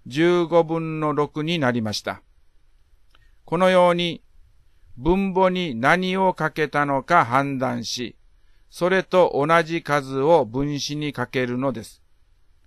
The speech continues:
それでは、説明を止めて、問い三をやってください。問い三はできましたね。それでは、問い四をやってください。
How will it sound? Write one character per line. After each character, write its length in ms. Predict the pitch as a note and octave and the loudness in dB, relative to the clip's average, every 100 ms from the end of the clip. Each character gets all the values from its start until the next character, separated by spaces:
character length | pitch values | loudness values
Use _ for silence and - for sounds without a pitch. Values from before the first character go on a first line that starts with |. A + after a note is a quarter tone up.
| _ _ - _ | _ _ -20 _
そ 100 | D3 | 0
れ 140 | E3+ | 2
で 100 | D#3+ | 4
は、 320 | D#3+ D#3+ D3+ - _ _ _ | 4 4 2 -2 _ _ _
説 340 | - E3 F3+ F#3 | -10 -8 -6 -2
明 340 | E3+ D#3+ D3 | 2 2 2
を 60 | C3+ | -2
止 120 | C3+ | -2
め 160 | C3 | -4
て、 360 | - D#3+ D3+ - _ - | 0 0 0 -4 _ -2
問 240 | F3+ F3+ | 0 0
い 40 | D3 | 0
三 420 | C#3+ C#3+ C3+ D3 | 0 0 0 -4
を 100 | C#3 | 0
や 140 | C3 | 0
っ 80 | D#3+ | 0
て 180 | - C3+ | -4 -6
く 100 | A#2+ | -6
だ 100 | A#2+ | -8
さ 160 | G#2 | -8
い。 100 | D#2 _ - _ _ _ _ _ _ _ _ _ _ _ _ _ _ _ _ _ _ _ _ _ _ _ _ _ _ _ _ _ _ _ _ _ _ _ _ _ _ _ _ _ _ _ _ - _ | -12 _ -20 _ _ _ _ _ _ _ _ _ _ _ _ _ _ _ _ _ _ _ _ _ _ _ _ _ _ _ _ _ _ _ _ _ _ _ _ _ _ _ _ _ _ _ _ -20 _
問 220 | F3+ F#3+ | 0 2
い 40 | E3 | 2
三 280 | D#3+ C#3+ C3 | 0 0 0
は 120 | A#2+ | -2
で 120 | C3 | -4
き 120 | D#3 | -4
ま 100 | D3+ | -4
し 80 | C#3 | -2
た 140 | C#3 | -2
ね。 240 | C#3 E3 - _ _ _ _ _ _ _ | -2 -4 -8 _ _ _ _ _ _ _
そ 160 | E3 | 0
れ 140 | F#3 F3+ | 2 4
で 120 | F3 | 4
は、 320 | E3+ E3 D3+ _ - - | 4 4 2 _ -20 -6
問 300 | G3+ G3 F3+ | 2 2 2
い 40 | |
四 300 | D#3 D3+ C#3+ D3+ | 2 0 0 2
を 120 | D#3+ | 4
や 140 | C#3 | 2
っ 60 | C#3 | 2
て 160 | D3 | -4
く 80 | B2 | -4
だ 100 | A#2+ | -4
さ 160 | A2 | -4
い。 100 | G2 | -6